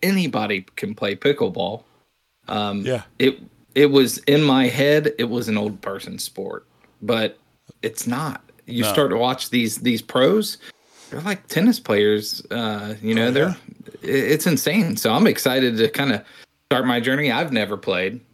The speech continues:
Speaker 1: but I'm getting, gonna get into it for sure.
Speaker 2: Well, there's this place,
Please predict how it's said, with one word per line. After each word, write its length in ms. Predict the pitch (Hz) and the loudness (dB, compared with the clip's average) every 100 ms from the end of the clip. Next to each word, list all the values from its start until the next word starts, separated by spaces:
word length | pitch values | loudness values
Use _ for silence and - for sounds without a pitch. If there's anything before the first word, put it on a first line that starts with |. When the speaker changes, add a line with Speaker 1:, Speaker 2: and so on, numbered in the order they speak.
| _ _ _ _ | _ _ _ _
Speaker 1:
but 120 | 120 | -6
I'm 140 | 104 104 | -6 -2
getting, 420 | 113 110 107 - | -2 -4 -10 -10
gonna 220 | 117 117 107 | -4 -4 -2
get 140 | 104 | -2
into 260 | 107 113 - | -2 -4 -8
it 120 | 90 - | -14 -14
for 160 | - | -14
sure. 340 | - - 98 - _ _ - | -10 -8 -10 -14 _ _ -8
Speaker 2:
Well, 100 | 131 | -4
there's 220 | 135 127 | -4 -4
this 180 | 127 - | -8 -10
place, 680 | - - 156 139 131 - - | -10 -4 -2 -2 -6 -10 -12